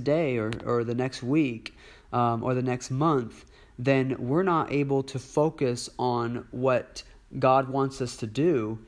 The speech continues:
often for other people. And so the,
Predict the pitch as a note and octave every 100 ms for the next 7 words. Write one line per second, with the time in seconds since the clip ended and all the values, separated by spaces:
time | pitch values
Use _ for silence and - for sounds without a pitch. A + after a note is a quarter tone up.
0 | - - A#2+ A2+ - A#2 A2 A2 - -
1 | - - - - - - D3+ C3 C3 B2+
2 | A#2 - D#3+ - E2+ - - - - B2+
3 | B2 - B2+ A#2+ A#2 - A#2+